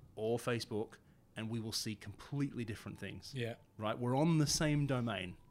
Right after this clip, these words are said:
Speaker 1: <coughs> right? But we will see completely different things. You've got your friends, you've got your interests, you've got your, uh, you know, browser history, uh, all that kind of stuff, and I've got mine. So we're gonna see a completely personalized experience.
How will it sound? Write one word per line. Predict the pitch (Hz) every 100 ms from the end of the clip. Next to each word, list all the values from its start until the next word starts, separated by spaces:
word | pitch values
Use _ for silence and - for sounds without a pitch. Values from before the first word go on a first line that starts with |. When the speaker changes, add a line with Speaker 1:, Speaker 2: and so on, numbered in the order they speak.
| - -
Speaker 1:
<coughs> | - 208 110 101
right? | 139 127 160 185 202 - 156 -
But | - 117 - - -
we | 131
will | 123
see | - 127 123
completely | - 147 139 - 160 143 135
different | 120 107 98
things. | 101 98
You've | 117
got | 113 110
your | 110 107
friends, | - 151 151 147 139
you've | 110 101
got | 127
your | 107 104 104
interests, | 117 117 131 117 - - - - -
you've | 104 113
got | 98 104 107
your, | 104 98 95 92
uh, | 98 90 87 -
you | 107
know, | 95
browser | - 113 143 143
history, | 120 135 - 139 135 143 - - -
uh, | 113 104 -
all | 123
that | 120
kind | -
of | 123
stuff, | 139 135
and | 139
I've | 127 123
got | 123 117
mine. | 113 120 95 92 110
So | -
we're | 120
gonna | 117
see | 110 117
a | 113
completely | 117 - 113 104
personalized | - 110 104 - 98 95 98
experience. | - - 123 107 - -